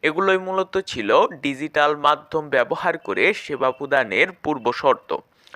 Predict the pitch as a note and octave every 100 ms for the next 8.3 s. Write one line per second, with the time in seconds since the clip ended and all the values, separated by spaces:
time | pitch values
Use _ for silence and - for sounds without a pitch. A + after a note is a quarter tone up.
0 | - C3+ C3+ C3 - D3 G2 C3+ F3 B2
1 | C3 C3 C#3 C3+ A#2+ G2 A2 F3+ - -
2 | - _ - - B2 B2 - D#3 - A#2
3 | D#3+ - E3 C#3+ C#3 C#3+ C3+ C3+ C3 D#3+
4 | D3+ G#2+ F3 - - - B2+ B2+ - A#2
5 | A2 B2 A#2 E3 D3+ D3 D#3+ - D3+ D3
6 | - B2 D#3+ D#3+ G#2+ F#2+ F#3 B3 _ _
7 | - C3 C3 C3+ C3+ C#3 C3+ C3 C#3+ -
8 | A#2 G#2 F3+